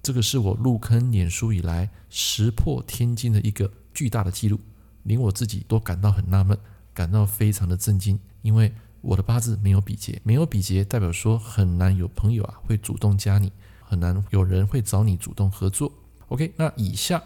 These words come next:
我归纳出几种网络蟑螂，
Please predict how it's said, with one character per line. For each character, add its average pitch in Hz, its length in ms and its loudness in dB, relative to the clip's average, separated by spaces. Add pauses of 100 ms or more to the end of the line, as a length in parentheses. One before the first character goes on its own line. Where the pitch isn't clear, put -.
(100)
我 104 160 0
归 156 240 -2
纳 151 160 0
出 143 340 -4
几 - 180 -2
种 120 280 -2
网 92 200 -6
络 127 160 -2
蟑 113 200 -2
螂， 95 180 -2